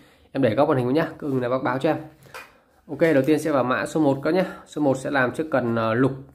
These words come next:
bản hiếm. Bản này các bác, ờ, săn sưu tầm cực kỳ nhiều nhá, mà gần như là không có đâu. Mà giá nó khá là cao. Một chiếc cần, ờ, của L F T nhá, bản Olap Plus, vân sẽ là vân, ờ, caro.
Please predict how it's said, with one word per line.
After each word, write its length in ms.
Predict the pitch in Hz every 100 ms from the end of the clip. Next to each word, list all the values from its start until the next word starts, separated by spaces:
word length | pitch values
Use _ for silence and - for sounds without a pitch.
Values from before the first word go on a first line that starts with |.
| _ _ _ _
bản 300 | - 107 107
hiếm. 400 | 123 139 165 - - -
Bản 200 | 113 117
này 360 | 117 113 110 -
các 60 |
bác, 280 | 139 151 151
ờ, 220 | 139 131
săn 280 | 127 139 135
sưu 140 | 143 135
tầm 180 | 120 113
cực 160 | 117 -
kỳ 100 | 117
nhiều 240 | 117 110
nhá, 200 | 123 139 127
mà 180 | 110
gần 160 | 110 113
như 80 | 123
là 80 | 113
không 220 | - 120
có 220 | 117 127
đâu. 80 | 147 - _ _ _ _
Mà 140 | 117
giá 240 | 107 110 120
nó 260 | 139 147
khá 180 | 147 -
là 60 | 135
cao. 360 | 139 135 127 - _ _ _ _ _ _ _
Một 140 | 117
chiếc 140 | 160 156
cần, 240 | 131 117
ờ, 200 | 110 107 -
của 80 |
L 80 | 110
F 140 | 110 123
T 220 | - 147 143
nhá, 260 | 156 156 -
bản 260 | 107 104 107
Olap 320 | 131 135 135
Plus, 260 | 127 156 170 - - -
vân 300 | 117 131 131
sẽ 100 | 135
là 120 | 123
vân, 320 | 110 123 123
ờ, 340 | 123 120 120 -
caro. 340 | 131 131 135